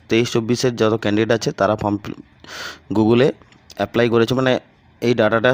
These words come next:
সার্ভে করা হয়েছিল। সেই সার্ভেতে দেখা যাচ্ছে যে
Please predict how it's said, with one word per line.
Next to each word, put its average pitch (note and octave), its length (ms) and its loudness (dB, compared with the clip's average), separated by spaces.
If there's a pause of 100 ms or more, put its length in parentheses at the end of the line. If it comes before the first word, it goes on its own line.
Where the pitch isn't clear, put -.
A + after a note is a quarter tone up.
সার্ভে A2 280 0
করা A2+ 160 4
হয়েছিল। A2+ 220 0 (680)
সেই F3+ 140 2 (100)
সার্ভেতে B2+ 440 2
দেখা B2 220 2
যাচ্ছে C3+ 280 -2 (1160)
যে D3 80 4